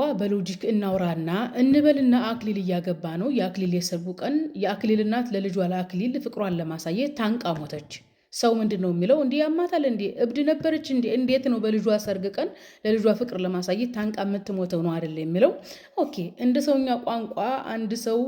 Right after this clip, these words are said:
ለሌላ ሰው ፍቅር ለመግለጽ ታንቆ መሞት ብሎ ማለት የተቀባይነት የሌለው የእብደት ስራ ነው።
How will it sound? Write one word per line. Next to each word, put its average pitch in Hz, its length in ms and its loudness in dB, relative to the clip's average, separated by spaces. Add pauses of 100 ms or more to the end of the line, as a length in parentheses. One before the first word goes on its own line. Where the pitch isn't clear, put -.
(200)
ለሌላ 202 420 2
ሰው 190 240 -2
ፍቅር 190 300 -6
ለመግለጽ 185 500 -2 (560)
ታንቆ 214 280 0 (100)
መሞት 190 440 -2 (420)
ብሎ 180 220 0
ማለት 247 300 -2
የተቀባይነት 175 680 -2
የሌለው 160 500 -4
የእብደት 180 460 0
ስራ 151 160 -4 (100)
ነው። 147 140 -12